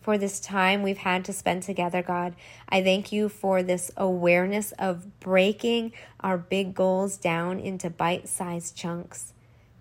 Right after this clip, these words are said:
ninety-day increments, three-month periods. So when we are looking at our goals and our objectives, we shift from overwhelm to opportunity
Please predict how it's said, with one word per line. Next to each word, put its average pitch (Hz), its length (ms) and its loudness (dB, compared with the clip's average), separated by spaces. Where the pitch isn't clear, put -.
ninety-day 190 760 2
increments, - 840 -6
three-month 214 760 0
periods. - 720 -6
So 214 240 2
when 226 280 2
we 233 140 2
are 202 160 4
looking 247 640 0
at 170 340 0
our 180 220 2
goals 175 540 0
and 180 160 -6
our 165 140 0
objectives, 165 760 -4
we 220 140 2
shift 240 520 0
from 175 400 -2
overwhelm 190 840 0
to 208 100 -6
opportunity 175 1000 -6